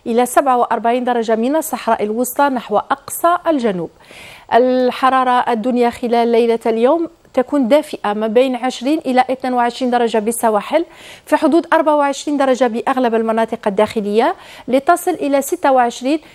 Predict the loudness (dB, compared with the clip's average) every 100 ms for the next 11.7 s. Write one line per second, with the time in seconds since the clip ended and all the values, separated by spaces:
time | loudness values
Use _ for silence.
0 | -8 0 2 2 2 -2 -2 -2 0 0
1 | -2 -2 0 2 2 0 -2 0 0 0
2 | 0 0 2 0 0 0 0 0 2 2
3 | 2 0 2 -2 -2 0 0 -2 -20 -10
4 | -2 0 2 2 2 0 0 0 2 2
5 | 2 0 0 -2 -2 -2 -2 0 0 0
6 | 0 -2 -2 -2 -6 -4 -2 0 0 0
7 | 0 2 2 2 -2 -8 -18 -4 -2 0
8 | 2 4 4 2 2 0 0 0 0 -2
9 | -4 -4 -2 0 2 2 0 0 0 0
10 | 2 2 2 -2 -2 2 2 0 -4 -2
11 | -2 0 0 0 0 0